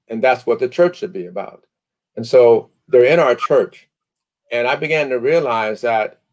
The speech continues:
even though I was very entrepreneurial, uh, I wanted to empower our congregation to go into, when Jesus says, "Go into all the world and preach the gospel," then I thought about it. That means leave no part of it out.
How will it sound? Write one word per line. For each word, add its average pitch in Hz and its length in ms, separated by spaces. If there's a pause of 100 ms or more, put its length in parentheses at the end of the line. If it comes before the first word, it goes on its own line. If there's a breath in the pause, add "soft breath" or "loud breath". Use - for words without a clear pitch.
(140)
even 147 240
though 135 160
I - 20
was 120 80
very 117 160
entrepreneurial, 113 920 (400)
uh, 104 180
I 127 120
wanted 143 260
to 117 60
empower 143 600
our 113 140
congregation 113 880
to 110 80
go 123 200
into, 113 300
when 104 140
Jesus 143 240
says, 120 180
"Go 120 160
into 113 200
all 135 480
the 113 120
world 110 680 (380)
and 101 140
preach 123 220
the 110 60
gospel," 120 560 (520)
then 120 100
I 117 80
thought 170 280
about 98 280
it. - 100 (380)
That 160 120
means 135 360
leave 123 300
no 117 240
part 101 300
of 107 100
it 127 80
out. - 260